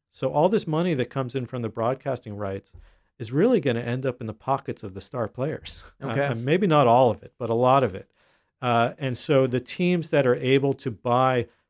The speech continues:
Speaker 1: high quality players for lower prices, whether they're using analytics or other forms of scouting to identify those players, uh, are the ones who are gonna be able to be profitable,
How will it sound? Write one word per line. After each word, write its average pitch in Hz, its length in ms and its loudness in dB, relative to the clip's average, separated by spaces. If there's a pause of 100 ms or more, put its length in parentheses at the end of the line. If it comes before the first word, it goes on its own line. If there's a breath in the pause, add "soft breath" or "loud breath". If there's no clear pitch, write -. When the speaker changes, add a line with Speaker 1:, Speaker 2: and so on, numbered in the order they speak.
Speaker 1:
high 147 220 0
quality 151 560 4
players 165 400 4
for 120 160 -2
lower 135 240 2
prices, 139 540 -2
whether 113 280 0
they're 107 140 -2
using 110 300 -4
analytics 139 640 -2
or 101 120 -4
other 123 140 -4
forms 127 300 -8
of 117 80 -6
scouting 123 440 -2
to 107 120 -8
identify 117 520 -4
those 113 160 -4
players, 120 480 -4 (480)
uh, 131 280 0
are 143 140 2
the 143 100 0
ones 147 280 0
who 156 120 -2
are 135 60 4
gonna 147 200 0
be 139 160 2
able 143 160 2
to 131 60 -2
be 135 120 -6
profitable, 185 640 -4